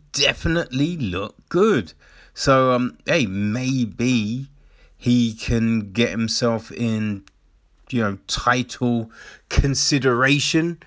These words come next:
if he can put together a nice string of victories. Who knows? I think he's definitely got potential, right? But, uh, yeah, we'll see. So, our next matchup at heavyweight, we had Tom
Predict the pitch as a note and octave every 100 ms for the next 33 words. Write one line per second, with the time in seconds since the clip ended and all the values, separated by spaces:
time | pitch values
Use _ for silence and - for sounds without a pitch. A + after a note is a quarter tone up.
0 | - - _ _ - B2+ - B2+ B2+ A#2
1 | - - B2 G#2+ A#2+ G#2 A#2 A2+ A2+ A#2+
2 | A#2+ - - B2 A#2 A#2 G#2 G2+ C3 -
3 | - C3+ C#3+ D#3 - - - - - D#3+
4 | F#3 E3 F3 D2+ - - - - _ _
5 | - D3+ C#3+ C#3 A2+ - C3+ B2+ - C#3+
6 | B2 C3+ - A2 - B2 A2+ - - -
7 | _ - A2 C3+ D3+ - _ _ _ _
8 | _ A2+ A2 A2 A2 B2 C3 F2+ G#2+ G#2
9 | - C#3 D3 G2+ F2+ _ _ - - -
10 | F#3 D3 B2 B2 B2+ B2+ F3 D3+ - -
11 | - - G#2 G2+ C#3 C#3 - - A2 A1+
12 | - _ - _ _ _ - _ - A#2+
13 | - E3 C#3 D3 C3+ D3+ D3 - - -
14 | _ _ - C3+ A#2+ G#2+ - E3 C#3 -